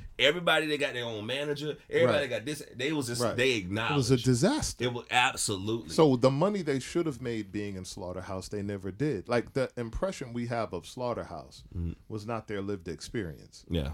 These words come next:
Speaker 2: Not in any real way. In as much as the fans of Slaughterhouse, who, let's be clear, is still mostly underground hip hop fans.
Speaker 1: Yeah, it's, it's us. <laughs> You
Speaker 2: All
Speaker 1: know?
Speaker 2: four members should have been in a position where stepping away from Slaughterhouse, they
Speaker 1: Mm-hmm.
Speaker 2: were taken care of by us.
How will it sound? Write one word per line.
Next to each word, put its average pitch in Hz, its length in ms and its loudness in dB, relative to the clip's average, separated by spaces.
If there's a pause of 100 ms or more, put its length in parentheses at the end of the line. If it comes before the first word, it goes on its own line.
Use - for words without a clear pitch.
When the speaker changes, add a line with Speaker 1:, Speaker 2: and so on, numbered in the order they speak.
(200)
Speaker 2:
Not 110 180 0
in 104 120 -2
any 101 180 -4
real 90 220 -2
way. 90 240 -4 (100)
In 156 420 2 (500)
as 127 220 -2
much 175 380 -4
as 131 180 0
the 113 100 -2
fans 127 400 -2
of 104 120 -8
Slaughterhouse, 95 640 -6
who, 143 80 0
let's 180 180 2
be 131 140 -4
clear, 107 260 -4
is 95 80 -6
still 160 260 -2
mostly 113 420 -6
underground 95 600 -6
hip 110 200 -4
hop 82 200 -6
fans. 78 240 -6
Speaker 1:
Yeah, 78 160 0 (160)
it's, 226 240 -2
it's - 140 -4
us. - 320 -2 (180)
<laughs> - 0 - (220)
You 170 180 8 (220)
Speaker 2:
All 190 220 8
Speaker 1:
know? - 20 -2
Speaker 2:
four 185 320 4
members 139 380 2
should 127 200 -2
have 110 180 -2
been 113 160 -2
in 107 120 -6
a 101 40 -6
position 104 540 -2
where 95 120 -4
stepping 113 440 -6
away 113 320 2
from 85 240 -8
Slaughterhouse, 87 760 -6
they 87 100 4
Speaker 1:
Mm-hmm. 85 80 2
Speaker 2:
were 101 60 -4
taken 90 340 -8
care 113 260 -6
of 87 140 -8
by 85 140 -8
us. - 460 -6